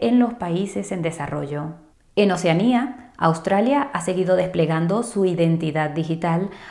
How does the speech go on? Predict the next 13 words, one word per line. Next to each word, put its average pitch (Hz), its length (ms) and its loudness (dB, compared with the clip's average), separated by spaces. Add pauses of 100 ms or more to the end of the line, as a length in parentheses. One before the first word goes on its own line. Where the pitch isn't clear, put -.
(140)
a 202 120 -4
pesar 254 300 0
de 285 80 0
las 196 140 -2
pérdidas 226 680 0
estimadas 196 680 -4
de 175 100 -2
dos 170 200 -2
mil 220 220 -4
cuatrocientos 202 640 -4
millones 170 360 -2
de 180 100 -2
dólares, 180 520 -2